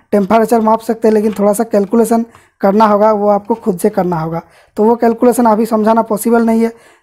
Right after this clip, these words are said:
just मैं आपको दिखा देता हूँ कि ये इस मीटर के साथ भी वर्क करता है। तो इस बात पे एक लाइक तो बनता है कि आपको ये चीज़ नया सीखने को मिला इस वीडियो से। और हाँ भाई, इस मीटर में आपको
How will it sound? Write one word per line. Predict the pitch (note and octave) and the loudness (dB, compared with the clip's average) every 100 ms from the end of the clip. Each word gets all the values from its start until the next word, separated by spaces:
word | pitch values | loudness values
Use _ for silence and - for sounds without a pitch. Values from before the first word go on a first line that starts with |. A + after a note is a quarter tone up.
| - | -4
just | A3 A3+ | -2 2
मैं | A#3+ | 2
आपको | A#3 A#3 | 2 0
दिखा | G#3+ A#3 | 0 0
देता | A#3 A#3 | 2 0
हूँ | |
कि | A3+ A3 | 0 0
ये | A3 A3 | 2 2
इस | G#3+ | 0
मीटर | G#3 A3+ G#3+ | -2 0 0
के | |
साथ | A3 G#3+ G#3+ | -2 -2 -2
भी | A3+ A3 _ _ _ | -2 -4 _ _ _
वर्क | G3 G#3 G#3 | 0 0 -2
करता | F#3 D#3+ | -8 -6
है। | E3 D#3+ _ _ _ _ _ _ _ _ - | -8 -10 _ _ _ _ _ _ _ _ 0
तो | |
इस | A3 | 2
बात | A#3 A#3+ B3+ | 2 0 2
पे | B3 | 2
एक | A#3+ | 2
लाइक | A3+ A3 A3+ | 2 2 0
तो | B3 | 0
बनता | A3+ A3 A#3 | 0 2 0
है | A#3 | 0
कि | A3 A3+ A#3+ G3+ - | -2 -6 -6 -10 -6
आपको | G3 - B3 A3+ | -4 -2 0 0
ये | A3 A3 | 0 -2
चीज़ | A3 A#3 | 0 -2
नया | G#3 G3+ | -2 -2
सीखने | G3+ F#3+ G3 | -2 -4 -4
को | F#3+ | -2
मिला | G3 F#3 | -2 -2
इस | F3+ E3+ | -2 -4
वीडियो | F#3+ E3+ E3+ | -4 -4 -4
से। | - - - - _ _ _ _ _ _ _ _ | -8 -16 -20 -20 _ _ _ _ _ _ _ _
और | G3 G#3 | -2 0
हाँ | G#3 | 2
भाई, | G#3 A#3+ A#3 | 2 0 0
इस | A3+ | -2
मीटर | A3+ A3+ A#3 | 0 0 2
में | A#3 | 4
आपको | A#3 A3+ B3 | 2 2 0